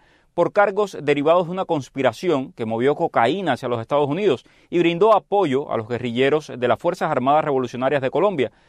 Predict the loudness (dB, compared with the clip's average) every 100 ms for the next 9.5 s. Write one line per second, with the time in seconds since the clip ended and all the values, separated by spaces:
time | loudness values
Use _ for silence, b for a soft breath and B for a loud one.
0 | b b -16 -14 0 4 4 0 -8 _
1 | -14 -10 -6 -2 -4 -2 -4 -2 -2 0
2 | 2 2 0 -6 -6 -4 -2 -2 0 -2
3 | 0 -2 -2 -2 0 2 2 2 2 2
4 | -2 -8 b b -2 0 2 0 0 -2
5 | -2 -2 -2 -2 -2 0 0 0 2 0
6 | -2 0 0 0 -2 -6 -2 -2 -2 -4
7 | -6 -6 -16 b b b 2 2 0 0
8 | 2 2 0 0 -2 -4 -4 -4 -4 -2
9 | -2 -4 -4 -4